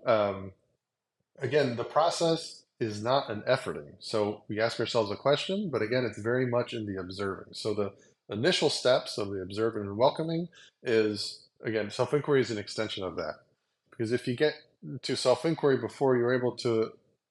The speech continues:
to observe and welcome, it doesn't really work <laughs> 'cause you're just gonna kinda be fighting and going against it. Um,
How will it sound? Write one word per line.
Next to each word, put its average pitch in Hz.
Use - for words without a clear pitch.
to 120
observe 113
and 98
welcome, 117
it -
doesn't 120
really 110
work 110
<laughs> -
'cause -
you're 110
just -
gonna 104
kinda 110
be 104
fighting 98
and 104
going 98
against 95
it. -
Um, 87